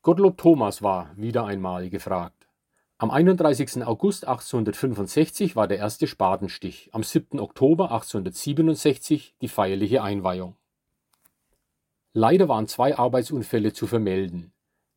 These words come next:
Der dreiundzwanzigjährige Dachdeckergeselle Johann Feigl aus Blankenberg stürzte vom Dach und erlag nach zweiwöchigem Leiden seinen schweren Verletzungen.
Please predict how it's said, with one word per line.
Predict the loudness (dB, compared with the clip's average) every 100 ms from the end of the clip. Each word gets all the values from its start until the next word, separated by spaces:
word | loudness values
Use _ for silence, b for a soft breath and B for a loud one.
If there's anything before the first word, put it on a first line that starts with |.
| -2
Der | 2
dreiundzwanzigjährige | 4 4 2 0 0 2 2 2 -2
Dachdeckergeselle | -2 -2 -2 0 0 -2 -2 0 2
Johann | 2 2 0
Feigl | -2 0 2 4 2 2
aus | -2
Blankenberg | -2 0 -2 -6 -2 -2 -2
stürzte | -4 -2 -2 -4 -4
vom | -4 -4
Dach | -2 -2 -6
und | -8 -2
erlag | 2 2 2 -2 -6
nach | -6
zweiwöchigem | -4 0 0 2 2 0 -2
Leiden | -2 0 0 -2
seinen | -4 -4 -6
schweren | -4 -2 0 0
Verletzungen. | 0 -2 -4 -8 -10 -12